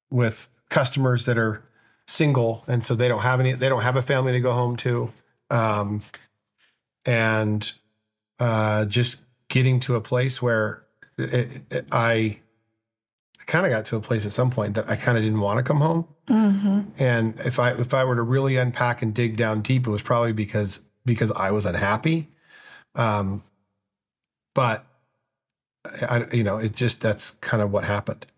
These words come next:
Speaker 2: Okay. A-, and do you agree that the alcohol was the beginning?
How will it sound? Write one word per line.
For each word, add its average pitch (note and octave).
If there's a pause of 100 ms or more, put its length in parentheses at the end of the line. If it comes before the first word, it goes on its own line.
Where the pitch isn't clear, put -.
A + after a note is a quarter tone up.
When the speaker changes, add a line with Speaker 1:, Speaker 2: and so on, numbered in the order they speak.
Speaker 2:
Okay. G3+ (160)
A-, -
and A#3 (400)
do A#3
you B3+
agree A#3
that -
the A3
alcohol G#3+
was G3+
the G3
beginning? G#3